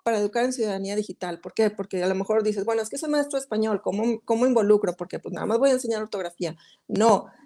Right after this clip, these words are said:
hay ejemplos prácticos que podemos llevar a cabo en, en nuestros ambientes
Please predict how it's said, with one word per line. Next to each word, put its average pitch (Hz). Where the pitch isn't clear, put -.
hay 214
ejemplos 277
prácticos 240
que 208
podemos 202
llevar 180
a 196
cabo 208
en, 165
en 202
nuestros 196
ambientes 220